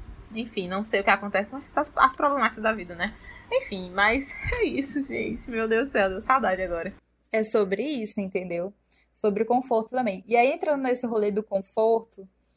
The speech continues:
Speaker 2: é, eu entro nessa, nessa parada de que a família, ela não é exclusivamente carne, sangue e afins.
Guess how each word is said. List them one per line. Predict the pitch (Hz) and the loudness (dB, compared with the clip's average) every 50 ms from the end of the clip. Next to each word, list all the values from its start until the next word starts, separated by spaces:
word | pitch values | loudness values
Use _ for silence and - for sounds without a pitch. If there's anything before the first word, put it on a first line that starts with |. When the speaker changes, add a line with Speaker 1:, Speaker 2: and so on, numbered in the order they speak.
| _ _ _ _ - - _ _ _ | _ _ _ _ -20 -20 _ _ _
Speaker 2:
é, | - 214 214 208 208 | 6 8 10 10 10
eu | 214 220 220 | 8 6 4
entro | 226 233 240 240 - - 262 | 4 2 -2 -2 0 0 0
nessa, | 247 247 240 233 - - 262 240 240 233 233 233 | 2 2 2 6 6 6 6 6 4 4 2 0
nessa | 220 220 220 220 - 240 | 0 -2 -2 -2 -2 0
parada | - 233 220 220 208 214 214 233 | 0 0 -2 0 -2 0 0 -2
de | 214 - - | -4 -4 -6
que | - 240 | -2 -2
a | 233 | -2
família, | 233 - - 240 233 220 220 214 220 226 | -2 -2 -6 -6 -4 -4 -4 -2 -2 0
ela | 226 233 226 | 2 2 2
não | 220 226 226 233 240 247 233 | 2 0 0 0 0 0 0
é | 214 208 208 208 208 208 214 220 226 - _ _ _ _ _ _ | 0 2 2 2 2 0 -2 -6 -8 -10 _ _ _ _ _ _
exclusivamente | - 220 214 - 247 240 220 233 226 233 226 220 208 208 208 214 220 226 214 - - 240 233 226 220 220 214 208 208 196 - | -6 -6 -4 -2 -4 -2 -2 0 0 0 0 0 0 -2 -2 -2 -4 -6 -8 -8 -6 -6 -4 -4 -4 -4 -4 -4 -4 -6 -6
carne, | - 214 208 208 220 233 214 220 220 | -4 -2 -2 -2 -2 -2 -2 -2 -2
sangue | 208 - - - 190 185 196 196 196 196 190 190 190 190 185 180 175 170 170 - | -2 -2 -2 -4 -4 -6 -4 -6 -6 -6 -8 -10 -10 -12 -12 -12 -14 -16 -18 -8
e | 185 190 | 0 2
afins. | 190 202 214 208 - - 180 165 165 165 165 - - - | 2 2 2 0 -6 -10 -12 -12 -12 -14 -16 -14 -14 -14